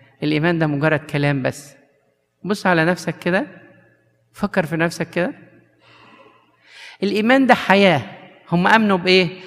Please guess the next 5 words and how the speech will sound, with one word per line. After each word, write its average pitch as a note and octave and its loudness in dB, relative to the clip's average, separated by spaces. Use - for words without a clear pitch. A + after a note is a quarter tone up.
أن A3+ 4
يسوع B3+ 2
قادر A#3+ 6
على D3 4
الشفاء، C#3+ -4